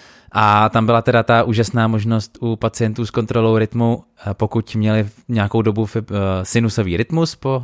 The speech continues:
kardioverzi, tak jsme se mohli rozhodnout jim vysadit antikoagulaci. Já teď nevím,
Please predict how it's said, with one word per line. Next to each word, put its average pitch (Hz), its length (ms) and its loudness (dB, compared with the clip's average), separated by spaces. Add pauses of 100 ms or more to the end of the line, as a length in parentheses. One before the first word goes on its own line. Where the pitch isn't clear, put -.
kardioverzi, 117 800 -2 (440)
tak - 160 -6
jsme 110 120 -2
se - 120 -2
mohli 107 240 2
rozhodnout 104 600 0 (360)
jim 104 380 2
vysadit 101 400 -2
antikoagulaci. 87 720 -4
Já 80 120 -6
teď 98 140 -8
nevím, 92 240 -6